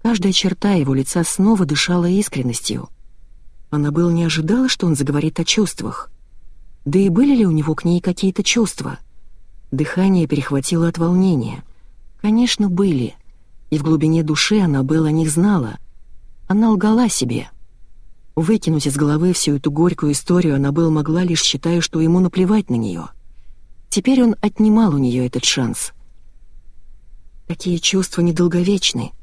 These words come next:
натянуто сказала она. Монтгомери наклонил голову. "Возможно, но маловероятно. Я довольно постоянен в своих привязанностях и настойчив". Разумеется, так и есть.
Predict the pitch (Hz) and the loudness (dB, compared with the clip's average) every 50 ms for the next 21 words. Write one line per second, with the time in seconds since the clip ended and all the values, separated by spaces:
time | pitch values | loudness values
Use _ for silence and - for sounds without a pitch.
0 | - - - - - - - - - - - - - 151 156 156 - 214 214 208 | -20 -20 -20 -20 -20 -20 -20 -18 -18 -18 -12 -6 -4 -2 -2 -2 0 0 0 0
1 | 175 - 170 - - 151 143 151 160 160 160 160 160 156 143 131 - - - - | 0 -2 -4 -4 -4 -2 -2 0 0 0 0 0 0 0 0 -2 -4 -6 -10 -16
2 | - - - - - - - - - - - - - - - - 143 147 143 143 | -20 -20 -20 -20 -20 -20 -20 -20 -20 -20 -20 -20 -20 -20 -10 -4 -2 0 0 0
3 | 135 139 156 175 196 170 156 143 139 135 - 151 139 143 156 165 160 165 160 190 | 0 0 2 2 4 4 2 2 0 -2 -2 -2 0 0 2 2 0 0 0 0
4 | 196 165 131 113 107 80 - - - - - - - - - - - - - - | 2 2 0 -2 -4 -8 -12 -16 -18 -20 -20 -20 -20 -20 -20 -20 -20 -20 -20 -20
5 | - - - - - - - - - - 131 135 147 151 156 170 196 226 233 180 | -18 -18 -18 -18 -18 -20 -20 -18 -12 -6 -4 -2 -2 0 2 2 2 2 2 2
6 | 147 101 - - - - - - - - - - - - - - - 160 180 196 | 0 -2 -4 -6 -12 -16 -20 -20 -20 -20 -20 -20 -20 -20 -12 -6 -2 0 2 2
7 | 214 254 262 185 135 127 127 127 143 143 143 135 - - - 82 - - - - | 4 4 2 2 0 0 -2 -2 -2 -2 -2 -4 -4 -6 -8 -10 -10 -12 -18 -20
8 | - - - - - - - - - - 151 147 160 151 156 151 170 165 170 175 | -20 -20 -20 -20 -20 -20 -20 -14 -8 -4 -2 0 2 2 2 2 2 2 4 4
9 | 170 165 160 170 - - - 151 143 143 160 196 240 254 247 - - - 160 147 | 2 2 0 -2 -2 0 0 0 2 2 4 4 4 4 2 2 2 0 0 0
10 | 139 - - - 165 170 175 151 - 76 - - - - - - - - - - | 0 0 0 0 2 2 2 0 0 -4 -6 -8 -8 -6 -8 -8 -8 -10 -14 -16
11 | - - - - - - - - - 151 147 131 - - - 220 220 165 - - | -16 -18 -18 -18 -20 -20 -10 -4 -2 0 0 0 0 0 2 2 2 2 2 -2
12 | - - - - - - - - - - - - - - - - 208 214 196 - | -4 -4 -8 -12 -14 -16 -20 -20 -20 -20 -20 -18 -20 -18 -10 -6 -2 -2 0 2
13 | 170 180 156 160 170 160 135 - - - - 165 160 - - - - - - - | 2 2 2 2 0 -2 -2 -4 -6 -8 -8 -10 -16 -18 -20 -20 -20 -10 -6 -4
14 | 139 135 - 151 151 151 175 165 135 - - - - | -4 -2 0 -2 0 0 0 0 -2 -2 -6 -8 -10